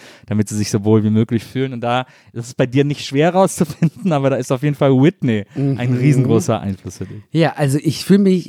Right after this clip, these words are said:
Speaker 2: sehr, sehr wohl. Ich habe nur leider ein Problem, lieber,
Speaker 1: Was denn?
Speaker 2: lieber Nils. Ich habe zwar schon dran genippt,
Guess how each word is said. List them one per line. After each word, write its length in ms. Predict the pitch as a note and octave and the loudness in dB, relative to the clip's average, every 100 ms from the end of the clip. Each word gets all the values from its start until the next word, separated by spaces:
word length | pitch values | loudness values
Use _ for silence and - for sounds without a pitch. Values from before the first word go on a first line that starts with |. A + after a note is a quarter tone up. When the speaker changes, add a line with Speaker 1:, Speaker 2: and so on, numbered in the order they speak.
| D3 | -6
Speaker 2:
sehr, 260 | C3 F3+ | -2 -2
sehr 200 | F#3+ F#3 | 0 -2
wohl. 180 | D3 C3 | -2 -2
Ich 140 | C#3 F#3 | -2 0
habe 120 | F#3+ | 0
nur 120 | F#3+ F3 | 2 2
leider 280 | E3+ E3+ | 4 2
ein 180 | D3+ F#3+ | 2 0
Problem, 420 | - G3 C#3 A2+ | 0 -2 -2 -4
lieber, 340 | G#2 G2+ G#2 G2+ - | -6 -8 -8 -10 -6
Speaker 1:
Was 120 | A#2+ A#2+ | -4 -2
denn? 80 | |
Speaker 2:
lieber 120 | B2+ B2 | 0 0
Nils. 220 | A#2+ A#2+ | 0 -2
Ich 140 | A#2+ | -2
habe 140 | E3 - | -2 -4
zwar 180 | - D#3+ | -2 -2
schon 220 | - E3 | 0 0
dran 300 | D#3 D3 C#3+ | 0 0 -2
genippt, 400 | C3 C#3 A#3 - | 0 0 -2 -4